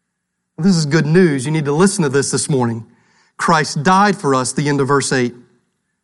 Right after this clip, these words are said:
Look in the middle of verse ten. It says, "The death of his son." So the end of verse six, he died for the ungodly. The end of verse eight, Christ died for us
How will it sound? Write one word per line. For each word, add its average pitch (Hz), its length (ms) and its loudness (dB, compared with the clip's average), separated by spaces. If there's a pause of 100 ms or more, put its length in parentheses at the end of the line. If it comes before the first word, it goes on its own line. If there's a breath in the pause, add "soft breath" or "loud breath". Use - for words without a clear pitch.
(1080)
Look 175 180 2
in 165 100 4
the 160 60 2
middle 156 240 0
of 139 80 -4
verse 151 260 -2
ten. 127 500 0 (1040)
It 160 120 -2
says, 160 280 0
"The 156 140 -2
death 151 380 0
of 151 120 -2
his 151 200 -2
son." 123 540 0 (1200)
So 185 160 2
the 175 160 6
end 262 100 6
of 262 80 2
verse 262 200 2
six, 175 340 0
he 165 120 0
died 196 360 2
for 226 100 2
the 214 140 6
ungodly. 156 640 0 (260 loud breath)
The 185 240 6
end 247 140 4
of 233 80 2
verse 247 260 2
eight, 185 300 0
Christ 180 460 0
died 202 380 2
for 233 280 4
us 175 600 -2